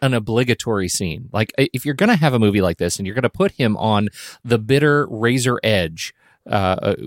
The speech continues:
we have to have a scene where he can really, you know, thoroughly explore his abilities, right? We have to see him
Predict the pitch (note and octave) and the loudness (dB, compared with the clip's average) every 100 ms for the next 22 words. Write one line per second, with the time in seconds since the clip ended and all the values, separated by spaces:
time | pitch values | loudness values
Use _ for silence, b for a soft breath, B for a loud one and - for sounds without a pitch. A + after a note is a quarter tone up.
0 | - A2+ B2+ A#2 F#3+ - E3 - A2 G2+ | -12 -4 -2 0 -2 0 -2 0 0 0
1 | F#2+ - B2+ B2+ C#3+ - D3+ F#2+ F2 F2+ | -2 -4 -2 0 0 0 0 0 -2 -6
2 | B B - B2 A#2+ D#3+ F3 - C3 A2+ | B B -2 0 0 -2 -4 -2 -2 0
3 | A2 - A#2 C3 B2 A#2 A2+ _ - A#2 | -2 -4 0 2 2 0 -2 _ -12 -2
4 | G#2+ F#2+ F#2+ A#2+ - - F#3 F3 B2 G#2+ | 0 0 -2 -8 -10 -2 2 4 4 2
5 | - G#2+ - - C3+ C#3 G#2+ F#2+ F2+ B2+ | 0 -4 -4 -2 2 4 6 4 0 0
6 | A2 G2+ - - - A2 G#2+ G2+ E2+ - | 0 0 -4 -6 -4 0 2 0 -2 -6
7 | - - G#2+ A2+ C3 B2 F3+ G3 D3 - | -8 -2 0 0 0 0 -2 -2 0 0
8 | C#3 A2+ A2+ G#2+ | 0 0 0 0